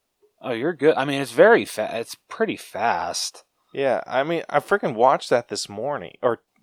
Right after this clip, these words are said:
Speaker 2: today. <laughs>
Speaker 1: Dude, I, I mean, I just barely saw it Monday and already I forgot. <laughs>
Speaker 2: Yeah. Um, shit. So let's, um, let's see. Anything else?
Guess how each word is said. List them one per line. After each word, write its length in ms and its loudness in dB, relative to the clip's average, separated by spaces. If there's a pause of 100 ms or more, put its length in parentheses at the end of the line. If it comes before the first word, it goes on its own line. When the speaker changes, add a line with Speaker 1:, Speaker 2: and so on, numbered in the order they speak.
Speaker 2:
today. 480 -4
<laughs> 80 -8 (1080)
Speaker 1:
Dude, 200 -6
I, 340 -8
I 40 -10
mean, 340 -14
I 140 -6
just 160 -14
barely 200 -8
saw 180 -4
it 60 -8
Monday 340 -6
and 100 -10
already 300 -8
I 80 -10
forgot. 560 -14
<laughs> 200 -10 (240)
Speaker 2:
Yeah. 400 -4 (220)
Um, 800 0 (1600)
shit. 360 -8 (840)
So 220 0
let's, 280 0 (400)
um, 440 2 (560)
let's 160 -18
see. 320 -20 (100)
Anything 400 -14
else? 580 -8